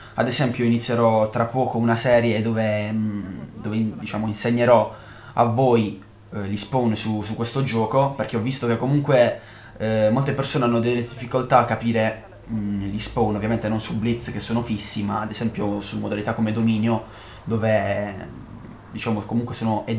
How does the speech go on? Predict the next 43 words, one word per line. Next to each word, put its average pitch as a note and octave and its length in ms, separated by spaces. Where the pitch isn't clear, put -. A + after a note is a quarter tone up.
abbastanza C3+ 380
difficile A2+ 420
da, G2+ 220
da A2 180
gestire. G#2+ 640
E C3 440
comunque D3 300
una B2+ 100
cosa C3+ 480
che A#2 180
comunque C3 240
vi A2 100
consiglio B2 840
è A2+ 100
di A#2 80
giocare A2+ 640
più - 140
o - 20
meno D3+ 200
in C3 160
gruppo, B2+ 520
non E3 180
da C#3 120
sei C3+ 220
come B2 160
in B2 120
questa C3+ 260
partita, A#2 540
che G#2 200
magari A2 320
forse G#2+ 180
è - 40
un G2 40
po' A#2+ 80
esagerato, A2 380
ma A#2+ 80
anche C#3 360
con B2+ 180
un, C3 140
un B2 280
gruppo C3 280
da A#2 120
tre, A2+ 520